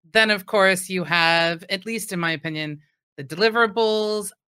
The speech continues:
the terms and dates that are set for start and finish, or if there is a recurrence, when the recurrence is. Um, I generally include in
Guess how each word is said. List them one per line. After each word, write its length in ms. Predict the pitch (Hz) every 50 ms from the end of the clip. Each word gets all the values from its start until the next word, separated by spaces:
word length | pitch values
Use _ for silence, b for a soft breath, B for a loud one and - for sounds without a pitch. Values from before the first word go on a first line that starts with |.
| _ _
the 460 | - 156 143 170 180 170 165 156 151 -
terms 480 | - - - 196 196 196 202 196 185 175
and 160 | 170 156 143
dates 600 | - 160 147 170 226 - _ - - - - - - _ _ _ _ _ _ _
that 100 | 190 185 175
are 100 | 175 170
set 360 | - - 190 185 185 185 -
for 260 | - 180 165 160 156
start 360 | 147 - - 175 156 165 165 -
and 220 | - 170 151 143
finish, 600 | - - 170 156 175 254 311 - - - - - _ _ _ _ _ _ _ _ _
or 360 | - 190 190 185 175 175 175 170
if 240 | - 175 175 - _
there 280 | 190 175 170 170 170
is 440 | - - 170 170 165 170 165 147 - -
a 100 | 170 165
recurrence, 640 | 147 170 165 - 185 180 170 180 214 233 226 - - - _ 143
when 180 | 156 170 160
the 80 | 156 156
recurrence 560 | 147 147 151 - 170 151 143 147 143 - -
is. 480 | 175 165 190 240 269 269 269 254 - b b b b b b b _
Um, 480 | 175 170 175 175 170 170 170 170 - - -
I 100 | 170 175 170
generally 560 | 147 - 190 185 185 185 185 180 175 170 -
include 420 | - 170 170 165 - - 170 165 170
in 220 | 170 165 165 175